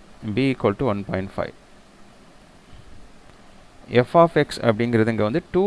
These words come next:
minus x கொடுத்திருக்காங்க. ஓகே? அதுக்கப்புறம் நம்ம h கண்டுபிடிக்கணும், அதான் delta x. h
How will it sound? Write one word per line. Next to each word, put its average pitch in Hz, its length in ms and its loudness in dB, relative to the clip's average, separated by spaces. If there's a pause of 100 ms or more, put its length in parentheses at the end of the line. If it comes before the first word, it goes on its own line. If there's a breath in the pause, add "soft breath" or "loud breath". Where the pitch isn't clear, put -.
(140)
minus 131 260 4 (100)
x - 140 -16
கொடுத்திருக்காங்க. 92 480 -6 (1400)
ஓகே? 135 180 4 (920 soft breath)
அதுக்கப்புறம் 127 440 0
நம்ம 117 180 2 (100)
h 117 180 0
கண்டுபிடிக்கணும், 95 460 -2
அதான் 107 160 -2
delta 104 240 8 (120)
x. - 60 -8 (1500)
h - 40 -12